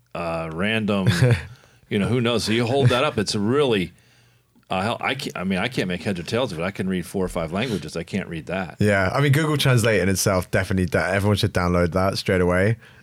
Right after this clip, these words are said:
Speaker 2: And yeah, it, going to places like Japan, I was in Moscow earlier this year, um, you know, holding it up to, th-, I mean, a place like Moscow is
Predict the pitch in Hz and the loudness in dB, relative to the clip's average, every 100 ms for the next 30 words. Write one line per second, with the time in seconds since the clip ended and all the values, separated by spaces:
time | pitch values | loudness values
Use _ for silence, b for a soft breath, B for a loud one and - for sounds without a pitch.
0 | - 101 98 98 98 90 90 117 - - | -2 0 2 2 2 0 0 -4 -4 0
1 | 135 127 127 127 113 117 104 107 113 110 | 2 4 4 2 2 2 0 0 2 2
2 | 110 107 101 B B B 104 107 107 101 | 4 2 0 B B B 2 2 4 4
3 | 101 101 - 104 101 98 95 95 - 101 | 4 2 2 4 4 4 4 2 2 2
4 | 95 95 - B B B B 98 95 95 | 4 2 0 B B B B -2 0 2
5 | 92 92 - - - 110 92 82 - - | 2 2 -2 -12 -2 2 2 2 -2 -2
6 | - 120 117 107 101 101 - - - 107 | 2 2 4 2 2 0 -4 -4 0 2
7 | 98 98 - - - 120 107 - 113 104 | 4 2 -4 -6 0 0 0 0 2 2
8 | - - - 131 131 101 95 98 92 - | 0 -6 2 2 4 2 2 0 0 0
9 | 92 90 90 - - 90 90 - | 2 2 0 -6 -2 0 0 -4